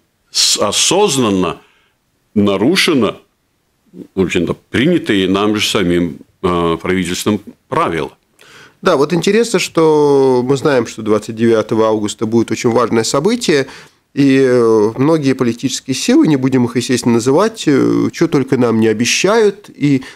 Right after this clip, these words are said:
Speaker 2: но при этом и те, кто вот, э, и представители определенных правящих сил, они почему-то забывают сказать, что правительство опять пытается решить, э, проблемы за счет самоуправлений. Ну, мы знаем, вот недавно появился такая, такой план,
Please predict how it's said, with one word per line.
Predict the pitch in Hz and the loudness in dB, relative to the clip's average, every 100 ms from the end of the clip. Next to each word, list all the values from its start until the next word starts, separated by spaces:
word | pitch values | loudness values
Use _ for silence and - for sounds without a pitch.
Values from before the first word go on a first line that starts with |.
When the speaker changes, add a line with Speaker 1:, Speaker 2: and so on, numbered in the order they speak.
| - | -4
Speaker 2:
но | 131 | 0
при | 208 | 0
этом | 247 214 160 - _ | 2 0 0 -4 _
и | 147 151 139 135 - _ _ _ | 0 2 2 0 -4 _ _ _
те, | 165 151 | -2 -2
кто | - 135 127 117 | -2 2 2 2
вот, | 117 - - | 0 -4 -4
э, | 113 - - - - - | -2 -2 -4 -6 -10 -8
и | - - - | -6 -6 -8
представители | 117 113 120 120 117 110 | -10 -2 0 0 -2 -2
определенных | 104 - 110 113 110 104 | -2 -2 -2 2 0 0
правящих | - 202 294 - 151 | -2 0 0 -2 -6
сил, | - 131 - - | -2 -2 -4 -8
они | - 202 | -2 0
почему-то | 226 202 196 170 | 0 -2 0 0
забывают | 156 160 170 151 | 2 2 2 0
сказать, | - 143 147 240 269 | -2 -2 0 0 -2
что | - - 147 139 | -4 0 2 2
правительство | 135 139 226 - 180 165 139 - - | 2 0 0 -2 -2 -2 -4 -20 -8
опять | 139 233 240 | -4 -2 -2
пытается | 170 - 165 160 160 | -2 0 0 0 -2
решить, | 139 135 190 165 156 | -2 -2 -4 -2 0
э, | 135 120 110 104 104 101 104 | 2 4 4 4 4 2 0
проблемы | - 127 120 196 214 170 | 0 -2 0 0 2 2
за | 127 131 | 0 0
счет | - 156 | -2 0
самоуправлений. | 147 143 135 117 127 220 285 196 | 0 0 0 0 2 2 2 2
Ну, | 165 | 2
мы | 143 | 2
знаем, | 120 151 139 117 | 2 0 0 0
вот | 104 - _ - _ | -2 -4 _ -20 _
недавно | 120 120 131 117 110 | -2 0 0 0 0
появился | 120 113 110 107 - | 0 2 2 0 -2
такая, | 107 110 104 98 92 | -4 0 2 2 0
такой | 107 123 | -2 -4
план, | - 156 151 117 | 0 0 0 -2